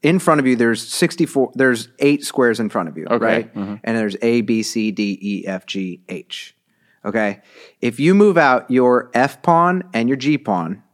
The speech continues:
Speaker 1: and the other person just moves their queen, then you're in checkmate. So they would have to make the
Speaker 3: Wow.
Speaker 1: two worst moves.
Speaker 3: Wow.
Speaker 2: Ah, okay. But it is possible.
Speaker 1: But even if you make some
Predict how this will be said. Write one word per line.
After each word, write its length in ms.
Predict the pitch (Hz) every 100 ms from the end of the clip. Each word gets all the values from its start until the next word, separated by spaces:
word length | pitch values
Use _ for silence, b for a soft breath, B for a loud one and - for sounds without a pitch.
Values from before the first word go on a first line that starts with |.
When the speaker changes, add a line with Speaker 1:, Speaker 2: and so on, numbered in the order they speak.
| _ _ _ _ _ _ _ -
Speaker 1:
and 200 | 120 117
the 80 | 120
other 100 | 131
person 280 | 151 135 131
just 160 | 123
moves 240 | 120 123 120
their 100 | 117
queen, 440 | - 139 156 160 -
then 180 | 120 117
you're 280 | 113 107 -
in 120 | 107 101
checkmate. 400 | - - - - _ _ B B B
So 520 | - 160 147 139 139
they 160 | 156 180
would 140 | 202
have 200 | 185 175
to 60 | 175
make 220 | 156 139 135
the 60 | 131
Speaker 3:
Wow. 60 | -
Speaker 1:
two 220 | 180 151
worst 360 | 123 123 123
moves. 320 | 123 123 135 82
Speaker 3:
Wow. 100 | 85
Speaker 2:
Ah, 320 | 120 123 95 110
okay. 400 | 110 104 87 87
But 100 | 131
it 60 | 143
is 120 | 156
possible. 560 | - 135 120 - 107 -
Speaker 1:
But 300 | 226 226 -
even 220 | 202 226 233
if 120 | 208
you 100 | 208
make 240 | 190 180
some 360 | - 170 151